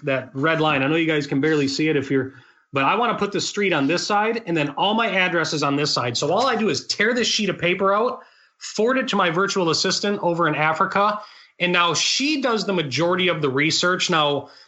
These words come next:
if I got, you know, three hundred properties in a day, she may go through and be able to do two hundred and fifty of them, but she'll come back and say,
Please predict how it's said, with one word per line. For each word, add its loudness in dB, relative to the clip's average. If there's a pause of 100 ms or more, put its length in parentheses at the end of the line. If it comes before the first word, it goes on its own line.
(240)
if 0
I 2
got, 0
you -2
know, 0
three -2
hundred 0
properties 0
in -2
a -2
day, 0 (400)
she 0
may 0
go 0
through 0
and 0
be 2
able 2
to 2
do 0
two 0
hundred 0
and -2
fifty -2
of 2
them, -2 (120)
but -2
she'll 2
come 0
back 0
and 0
say, 0